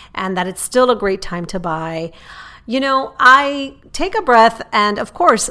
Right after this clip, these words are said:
my business is to make loans, and that's how I make my income, and that's how I make my money. But I never, ever, ever will advise somebody against something that I believe,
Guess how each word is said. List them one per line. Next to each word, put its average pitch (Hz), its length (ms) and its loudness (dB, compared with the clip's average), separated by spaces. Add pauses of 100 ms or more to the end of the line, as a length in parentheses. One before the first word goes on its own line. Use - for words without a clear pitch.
(120)
my 185 320 2
business 220 400 0
is 202 140 -8
to - 120 -6
make 196 200 -6
loans, 214 320 -2
and 175 160 -4
that's 175 180 -2
how 180 260 0
I 170 200 -8
make 165 400 -10
my 170 240 -4
income, 226 400 -2
and 165 100 -6
that's 151 140 -8
how 185 100 -8
I 165 80 -6
make 160 220 -10
my 175 80 -6
money. 180 320 -6 (360)
But 214 120 0
I 247 100 2
never, 302 380 0
ever, 302 260 0
ever 247 380 0
will 196 180 2
advise 208 420 2
somebody 208 760 -4
against 190 720 -6 (480)
something 226 460 -2
that 196 120 -2
I 180 160 -4
believe, 175 640 -6